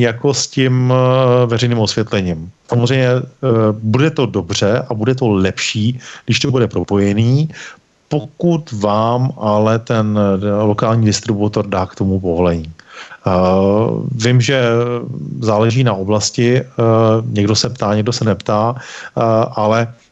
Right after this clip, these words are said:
eh, když se ptáte v určitých oblastech, tak dostanete jednoznačný, jednoznačný zákaz.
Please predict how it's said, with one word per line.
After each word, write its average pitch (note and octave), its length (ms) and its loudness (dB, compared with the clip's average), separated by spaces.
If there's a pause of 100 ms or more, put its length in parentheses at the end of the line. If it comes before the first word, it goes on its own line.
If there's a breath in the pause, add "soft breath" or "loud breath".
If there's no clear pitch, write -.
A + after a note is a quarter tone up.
(140)
eh, A2 300 2
když G#2 180 -2
se C3 80 -4
ptáte G#2 420 -2
v B2 100 -12
určitých G#2+ 360 -6
oblastech, G2+ 420 -2
tak G#2+ 240 -2 (260)
dostanete G#2 520 0
jednoznačný, G2 720 0
jednoznačný F#2+ 520 2
zákaz. F2+ 520 -2